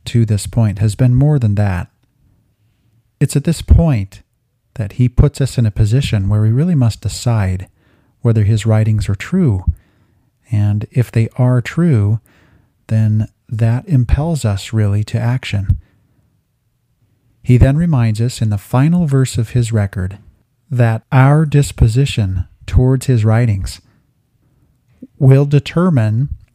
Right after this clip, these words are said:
how we are judged, as it says in verse fifteen, when it is brought against us at the judgment bar. Moving back to verse one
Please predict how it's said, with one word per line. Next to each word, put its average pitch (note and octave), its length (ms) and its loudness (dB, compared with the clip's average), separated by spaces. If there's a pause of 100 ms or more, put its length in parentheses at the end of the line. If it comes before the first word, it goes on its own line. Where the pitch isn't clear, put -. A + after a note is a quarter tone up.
how C#3 200 2
we C3+ 240 2
are C3 160 0
judged, A#2 720 -2
as A#2 160 -2
it - 100 -12
says A#2 240 0
in A#2 100 2
verse B2 240 -2
fifteen, B2 760 0 (560)
when C3 260 4
it C3 180 0
is G#2+ 140 2
brought A#2+ 260 0
against B2 380 -2
us A#2 360 -2 (260)
at A#2+ 120 -2
the A#2 80 -6
judgment A#2 480 -2
bar. G#2+ 400 -2 (2750)
Moving F#3 320 4
back C#3 280 0
to A#2 100 -2
verse A#2+ 300 2
one A2+ 540 2